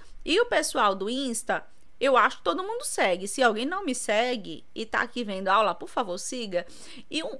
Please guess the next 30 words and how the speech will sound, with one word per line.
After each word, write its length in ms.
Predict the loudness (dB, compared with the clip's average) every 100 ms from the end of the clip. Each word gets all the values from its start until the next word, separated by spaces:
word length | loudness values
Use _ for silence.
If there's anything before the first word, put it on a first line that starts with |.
| -2
último 460 | 4 8 6 4 0
pedido 400 | -4 -6 -8 -4
que 80 | -4
eu 60 |
tenho 260 | -4 -6 -4
pra 180 | -6 -4
fazer 420 | -4 -2 -4 -4
pra 260 | 4 8 8
vocês 1000 | 4 -2 -2 0 2 2 0 -2 -2 -4 -10 -8 2
é: 340 | 4 4 0 -10 -14 -14 -14 -14 -14 -14 -14 -8
mandem 920 | 2 8 8 8 4 0 -2 -6 -8 -12 -14 -14 -8
essas 540 | 2 2 4 2 4 6
aulas 440 | 8 8 4 2
abertas 760 | 2 4 4 2 -4 -8 -10 -10 -12 4
pra 160 | 8
outras 300 | 8 8 0
psicólogas, 1120 | -2 -6 -6 2 8 8 8 6 2 -4 -4
pra 160 | -2 0
mais 220 | 0 -2
pessoas, 800 | -2 -2 0 2 4 4 2 -2
porque 260 | -4 -4 -2
eu 60 | 0
quero 220 | 0 0
alcançar 400 | -2 -4 0 0
muita 280 | -2 -6 -4
gente 240 | -6 -6
com 120 | -8
esse 160 | -8 -6
conteúdo, 720 | -6 -4 -2 0 -2 -4 -10 -12 -14 -14 2
tá? 300 | 8 8 8